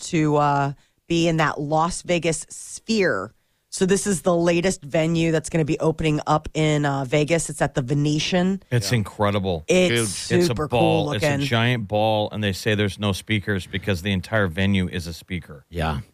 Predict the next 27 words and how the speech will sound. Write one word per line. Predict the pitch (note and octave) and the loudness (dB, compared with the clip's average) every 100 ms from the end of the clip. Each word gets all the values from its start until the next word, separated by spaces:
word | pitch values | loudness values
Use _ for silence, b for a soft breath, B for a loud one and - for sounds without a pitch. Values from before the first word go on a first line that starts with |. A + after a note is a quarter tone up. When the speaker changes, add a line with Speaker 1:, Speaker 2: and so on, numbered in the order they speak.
| _ | _
Speaker 2:
They | G#2+ | -2
can | G#2+ G#2 | 0 -2
project | F#2 G2+ - A#2 G#2+ _ - | 0 -4 0 0 0 _ -20
video | F#2 A2+ A2+ G#2+ G#2+ | -4 0 2 2 2
onto | F2+ F#2+ F#2 - | 0 0 0 0
anything. | A2 A2 - G#2+ G2+ G2 | 2 2 0 0 0 -2
It's | G2+ F#2+ | -6 -10
supposed | - A2+ - | -4 -4 -4
to | |
be | G2+ F#2 | -8 -4
unbelievable. | G2+ F#2+ F2 F2 D#2+ | 0 0 -2 -6 -2
Speaker 3:
It's | |
like | C3+ | 0
a | A#2+ | 0
globe. | G2 A2+ B2 A2 G2+ F#2 | 2 2 2 2 0 0
Speaker 2:
Yeah. | G2+ F#2 - _ | -2 -6 -6 _
It's | A#2 G#2 | -8 -6
what, | B2 A#2 | -4 -2
a | |
residency? | F#2+ A2+ G#2 B2+ A#2+ D3 C3+ - | 0 -2 -2 -2 -2 -4 -4 -2
Vegas | A#2+ A2+ A#2+ | 0 0 -4
residency? | A#2 A#2 A#2+ | -4 -2 2
Speaker 1:
Yeah. | F#3+ F3+ D#3 | 4 4 2
So | - | 0
they're | G3+ F#3 | 0 2
gonna | G3+ G3 | 2 0
do, | F3 G#3 F#3+ F#3+ F3+ | -2 0 2 2 2